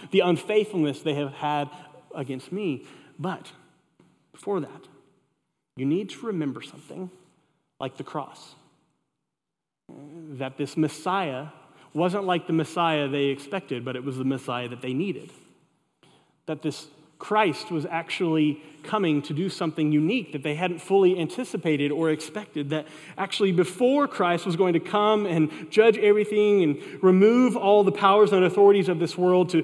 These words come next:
trample all the governments of this world, to remove all the injustice from this world, to make everything right again, first he was going to die. First he would be slaughtered. First he would pour out his blood.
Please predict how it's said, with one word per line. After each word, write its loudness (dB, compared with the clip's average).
trample 0
all 6
the 4
governments 0
of -4
this -4
world, 2
to -4
remove 4
all 2
the 4
injustice -2
from -2
this -4
world, 2
to 2
make -2
everything 0
right 0
again, -6
first -6
he -8
was -10
going -8
to -18
die. -16
First -6
he -4
would 0
be -4
slaughtered. -12
First -6
he -6
would -4
pour 0
out -4
his -4
blood. -10